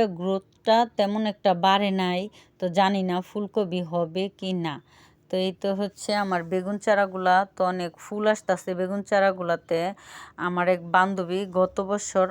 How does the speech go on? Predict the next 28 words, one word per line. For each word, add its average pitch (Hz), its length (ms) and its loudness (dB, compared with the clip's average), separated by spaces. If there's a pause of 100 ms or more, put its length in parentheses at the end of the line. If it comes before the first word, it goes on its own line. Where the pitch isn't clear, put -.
আমাকে 180 500 -2 (540)
হচ্ছে 185 280 -4
একটা 190 220 -2
সাদা 185 320 2
বেগুনের 196 440 -2
চারা 196 300 6
গিফট 190 460 -2
করেছিল। 202 520 0 (260)
তো 190 100 6 (240)
ওইখান 220 460 2
থেকে 214 400 0
আমি 214 260 2
বীজ 190 320 -4 (140)
রেখে 226 260 4
দিয়েছিলাম, 202 580 2 (440)
ওই 196 140 2
বীজ 208 260 0 (100)
থেকে 214 280 2
কিন্তু 220 300 0
আমি 214 220 4
এই 190 140 -4
চারাগুলো 202 420 6 (120)
উঠিয়েছি। 185 500 -4
আর 160 140 2 (120)
অনেক 226 300 0 (100)
চারা 202 300 6
উঠাইছিলাম, 202 720 0 (460)
অ-, 185 240 -2